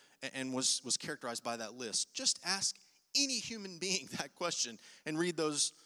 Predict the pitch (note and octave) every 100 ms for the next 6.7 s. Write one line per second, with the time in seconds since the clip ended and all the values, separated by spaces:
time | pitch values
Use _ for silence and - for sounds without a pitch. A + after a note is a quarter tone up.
0 | _ _ - G#3 F#3+ C3+ - C3+ C#3 C3+
1 | - B3 E4+ B2+ B2 - G4+ - F#4+ F4
2 | F3 - B2+ A#2 G#3 _ - - - D#3
3 | A2+ - - _ - A3+ F#3+ F#3 F3 -
4 | F#3+ C4+ A3+ - _ F3+ - F#3 C4 -
5 | F#2 _ _ _ - G3+ F3 C#3 D3+ F3
6 | E3+ E3+ - C#4+ D4 - D3